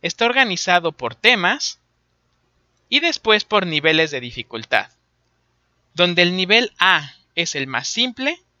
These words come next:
y va aumentando el grado de complejidad. De igual forma, dentro del folder se indica cuántos ejercicios hay en ese nivel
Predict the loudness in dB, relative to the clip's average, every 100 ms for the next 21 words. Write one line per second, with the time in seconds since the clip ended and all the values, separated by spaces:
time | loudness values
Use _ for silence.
0 | _ -8 0 0 0 -4 0 0 0 -2
1 | 0 0 0 -4 -6 -8 -6 -6 -4 -4
2 | -4 _ _ _ _ _ _ _ _ -6
3 | -2 0 0 0 2 0 2 -2 -4 _
4 | _ _ -2 0 0 -2 -2 -4 -2 0
5 | 0 -2 _ _ _ -2 -2 0 -2 -2
6 | -4 -2 -2 -2 -4 -6 -4 -4 -6 -6
7 | -6 -4 -2 -2 -2 -4 -4 -4 2 2
8 | 2